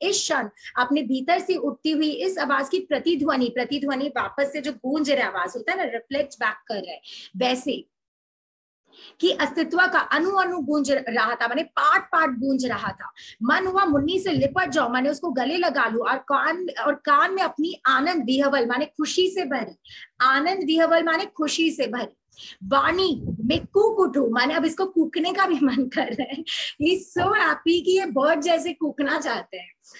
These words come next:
"देखो मुन्नी, मैं बोला, तेरी भाभी से बोला, लेकिन मुन्नी अब है कहाँ?" क्योंकि मुन्नी को तो ससुराल भेज दिया,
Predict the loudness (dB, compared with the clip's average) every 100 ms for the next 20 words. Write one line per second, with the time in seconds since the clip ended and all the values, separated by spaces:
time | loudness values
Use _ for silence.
0 | -18 -18 -20 _ 0 2 2 2 2 2
1 | 4 4 2 2 4 6 4 2 2 2
2 | 2 0 -2 -2 -2 -2 -4 -2 -2 -4
3 | -2 -2 0 2 4 4 4 2 0 0
4 | 0 2 0 0 -4 -4 -2 0 -2 0
5 | 0 -2 -6 -4 -2 -2 -2 -6 -6 -10
6 | -12